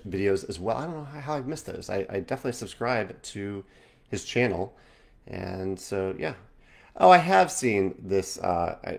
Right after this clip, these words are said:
I've seen a video on Andro-, Andromeda's Edge, but I haven't seen this particular one.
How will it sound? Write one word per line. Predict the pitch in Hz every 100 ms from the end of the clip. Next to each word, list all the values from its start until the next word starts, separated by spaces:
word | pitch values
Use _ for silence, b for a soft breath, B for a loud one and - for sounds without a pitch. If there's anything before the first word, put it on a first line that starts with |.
| -
I've | -
seen | - 170
a | - 139
video | 98 92 90
on | 90
Andro-, | 90 98 -
Andromeda's | 98 92 90 90
Edge, | 82 85 - - _ _ -
but | 113
I |
haven't | 127 123
seen | 101
this | 90
particular | - - - -
one. | -